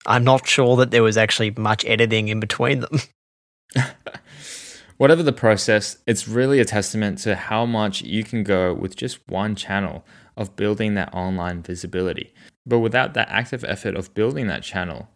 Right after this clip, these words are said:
Speaker 2: his site or whatever he hosted his blog on probably wouldn't be discovered. And that's what this episode is about. Visibility online is important because in order to grow your business,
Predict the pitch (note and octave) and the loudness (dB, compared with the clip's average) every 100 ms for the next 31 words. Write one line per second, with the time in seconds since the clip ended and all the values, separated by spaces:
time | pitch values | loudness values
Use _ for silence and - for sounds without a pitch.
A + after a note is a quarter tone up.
0 | - B2 G2+ - C3 C3 - G#2+ G2 G#2 | -8 -4 -4 0 4 4 2 -2 0 2
1 | A#2+ B2+ A2 G#2 G2 G#2 G2+ - F#2+ F#2 | 2 0 -2 -2 -2 -2 -2 -2 -6 -6
2 | - F#2+ A2 F#2+ F2+ - C#3+ F3+ F3+ C3+ | -6 -4 -4 -4 -8 -8 -8 -6 -6 -4
3 | A2+ A2 G2 F#2+ - - G2+ G#2+ - _ | -2 -2 -2 -4 -6 -8 -6 -6 -8 _
4 | _ A2 B2 C#3 - D3 - G#2+ F2+ F#2+ | _ -6 -4 -4 -2 -2 -2 -4 -4 -8
5 | - F#2 F2 F2 E2+ F2 - - _ - | -8 -6 -6 -8 -6 -6 -6 -12 _ 0
6 | C3 D#3+ D3+ C#3+ A#2 G#2+ F#2+ F2+ F2+ F#2+ | 2 2 2 2 2 2 0 0 -2 -4
7 | F#2+ F2+ G2+ F#2 F#2 - - A2 A2 G2+ | -6 -6 -2 0 -2 -6 -8 -4 -2 -2
8 | - G#2 F#2+ G#2+ C#3 - C3+ A2+ A2 F#2+ | -4 -6 -2 -2 -2 -6 -2 2 2 2
9 | F#2 - F2 F2 | -2 -4 -8 -8